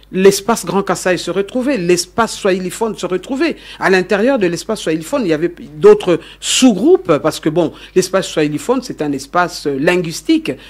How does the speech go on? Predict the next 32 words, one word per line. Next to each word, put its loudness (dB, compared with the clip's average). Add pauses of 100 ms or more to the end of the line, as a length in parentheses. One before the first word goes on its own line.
(120)
mais 2
culturellement, 0
il 0
y 2
a -2
beaucoup -2
de 2
culture -4
à -2
l'intérieur. -6 (260)
Donc, 2 (300)
on 6
se 2
retrouvait 2 (440)
tel 4
qu'on 0
se 0
reconnaissait, 0 (360)
pour 2
essayer 2
de 0
voir 0
si, -2
effectivement, -4 (400)
nos 4
espaces 0
socioculturels 0 (280)
étaient, 4
euh, 2 (100)
sauvegardés. 0 (500)
Alors, 0 (480)
lorsque 0